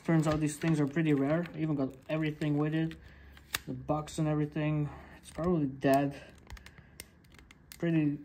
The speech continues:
stupid how that happens, because this thing is not really being used all that well, and still my battery decides to just go ahead and die on me. Here we go.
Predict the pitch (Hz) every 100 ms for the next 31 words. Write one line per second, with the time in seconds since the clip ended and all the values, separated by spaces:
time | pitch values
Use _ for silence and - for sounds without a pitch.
0 | - - - - 294 294 175 139 143 147
1 | 135 156 175 175 151 147 139 156 147 160
2 | 160 160 147 135 147 147 147 135 139 143
3 | 135 170 180 151 139 135 131 131 151 143
4 | 135 - 160 156 151 139 147 160 151 147
5 | 147 143 151 143 - 147 143 139 160 135
6 | 139 139 127 123 139 135 127 131 147 147
7 | - - - _ _ _ _ _ - 170
8 | 180 170 143 156 180 165 151